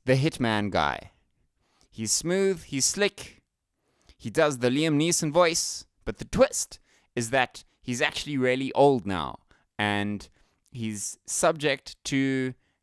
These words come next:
forgetting things, which might be a problem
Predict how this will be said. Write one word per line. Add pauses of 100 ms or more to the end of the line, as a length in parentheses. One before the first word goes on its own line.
forgetting
things, (300)
which (300)
might
be
a
problem